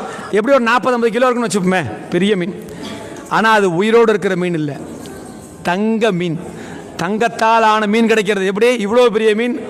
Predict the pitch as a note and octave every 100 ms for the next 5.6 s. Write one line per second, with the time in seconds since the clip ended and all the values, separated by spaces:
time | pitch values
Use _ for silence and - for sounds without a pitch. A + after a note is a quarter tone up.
0 | - F#3+ A3 A#3 G#3 A3+ A#3+ G3+ G3 -
1 | - - - - F3 F#3 E3+ G3+ G3+ -
2 | - E3+ D#3+ E3 - - - - D#3+ G3+
3 | F3+ F#3+ G3 A#3+ F#3+ - - E3 G3+ F#3+
4 | E3+ F3 B3 B3+ - C4 C4 C4 C4 C4
5 | G#3 B3 - A#3+ G#3+